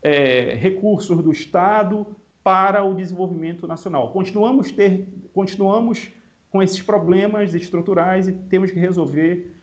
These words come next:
é, nos próximos, é, próximas décadas, vamos dizer assim. E, é, lá na Constituição tá muito claro, né, o, o papel do Estado e, é, essas políticas,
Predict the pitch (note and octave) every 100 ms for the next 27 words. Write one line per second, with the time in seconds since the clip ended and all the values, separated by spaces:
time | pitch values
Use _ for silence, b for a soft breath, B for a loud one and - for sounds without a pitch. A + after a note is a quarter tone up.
0 | B B - D#3+ D#3+ D#3+ - F3 E3 E3+
1 | D#3+ D#3 D3+ - - D3 C3+ - - D3+
2 | D3+ F3 C3+ C3 C#3 C3+ A#2+ A#2 A#2+ B2
3 | B2 B2+ B2+ B2 B2 b b b b -
4 | G3+ A#3 A#3+ - - F#3 F#3 E3 E3 F3+
5 | E3 D#3+ - F3 G3+ G3 G3 - G3+ F#3
6 | F#3+ F#3 G3 G3 G3+ F#3 F#3 F#3+ G3 F3+
7 | E3 E3+ F3+ D#3 D#3 D#3+ C#3+ C3 C#3+ D3
8 | - D3 D3+ F3 - F#3+ G3+ G3+ G#3 B
9 | B - G#3+ A#3+ B3 - F#3+ F#3+ F#3+ G3
10 | G3+ F#3+ - G3 F#3+ F#3 F#3+ G3 G3